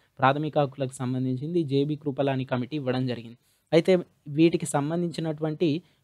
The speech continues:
కొన్ని జేబీ కృపలానికి సంబంధించినటువంటి పాయింట్స్ చెప్తున్నాను, వినండి. ఓకే? అయితే హక్కులను రాజ్యాంగంలో చేర్చి ఒక నిర్దిష్ట స్వరూపాన్ని కల్పించేందుకు రాజ్యాంగ పరిషత్ జనవరి ట్వంటీ ఫోర్త్ నైన్టీన్ ఫార్టీ సెవెన్న,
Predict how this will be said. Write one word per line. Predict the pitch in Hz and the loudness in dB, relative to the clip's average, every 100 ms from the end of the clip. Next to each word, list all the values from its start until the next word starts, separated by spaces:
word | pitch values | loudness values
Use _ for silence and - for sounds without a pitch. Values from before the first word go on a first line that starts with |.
| _ | _
కొన్ని | 147 151 139 | 6 6 6
జేబీ | 147 156 | 6 6
కృపలానికి | 151 151 156 147 143 | 0 2 2 2 -2
సంబంధించినటువంటి | 143 139 143 135 143 135 135 131 | -4 -4 -4 -6 -4 -4 -4 -6
పాయింట్స్ | - 123 139 135 | -2 -2 -2 -2
చెప్తున్నాను, | 135 135 127 123 135 | -4 -4 -4 -2 -2
వినండి. | 185 127 123 127 226 _ _ - | -4 -2 0 -2 -4 _ _ -4
ఓకే? | 135 214 247 _ _ _ _ _ _ _ _ _ _ | 2 2 0 _ _ _ _ _ _ _ _ _ _
అయితే | 156 147 160 123 - _ _ _ _ _ _ _ | 4 10 10 10 4 _ _ _ _ _ _ _
హక్కులను | 120 - 190 190 185 | 0 4 10 10 10
రాజ్యాంగంలో | 165 147 151 170 165 165 147 135 | 4 0 2 2 0 -4 -2 4
చేర్చి | 127 131 120 131 139 | 2 2 -6 -6 -6
ఒక | 131 139 | -2 2
నిర్దిష్ట | 127 127 131 170 180 - | 2 0 2 2 2 2
స్వరూపాన్ని | 180 - 143 147 147 151 160 - | 0 2 0 0 -2 -4 -4 -4
కల్పించేందుకు | 139 131 147 135 139 127 127 156 - _ _ _ 127 | -4 -2 -6 -2 -2 -2 -6 -12 -12 _ _ _ 4
రాజ్యాంగ | 120 143 165 160 | 6 6 4 2
పరిషత్ | 151 131 127 - 127 135 - _ _ _ | 0 0 -2 2 2 2 -8 _ _ _
జనవరి | 120 135 156 156 | 0 4 4 4
ట్వంటీ | 139 135 131 | 2 0 0
ఫోర్త్ | 147 160 185 - 147 | -2 2 2 0 -4
నైన్టీన్ | 131 139 143 160 165 | 0 0 0 0 0
ఫార్టీ | - 127 135 | 4 2 2
సెవెన్న, | 131 120 135 131 | -4 -2 0 0